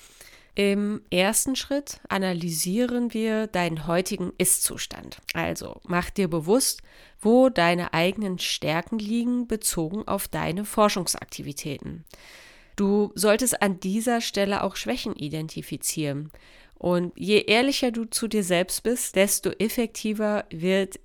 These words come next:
diese Vorgehensweise für dich. Ja, wir starten mal mit dem, wo du stark drin bist. Also mach dir Gedanken darüber, welche Forschungsthemen dich wirklich antreiben.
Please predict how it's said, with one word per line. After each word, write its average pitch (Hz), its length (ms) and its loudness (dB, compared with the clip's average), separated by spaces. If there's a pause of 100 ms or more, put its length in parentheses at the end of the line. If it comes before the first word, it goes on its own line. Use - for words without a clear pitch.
(180)
diese 185 320 -2
Vorgehensweise 165 920 -4
für - 180 -10
dich. - 340 -10 (840)
Ja, 180 380 4 (160)
wir 196 140 4
starten 202 840 2
mal 170 460 2 (140)
mit 185 400 0
dem, 220 460 4 (120)
wo 185 80 0
du 202 120 2
stark 226 440 0
drin 160 240 -4
bist. 156 400 -2
Also 175 500 0
mach 185 300 -2
dir 240 160 -2
Gedanken 196 540 0
darüber, 214 640 0 (420)
welche 240 380 2
Forschungsthemen 196 1080 0
dich - 280 -4
wirklich 214 640 2
antreiben. 165 680 -6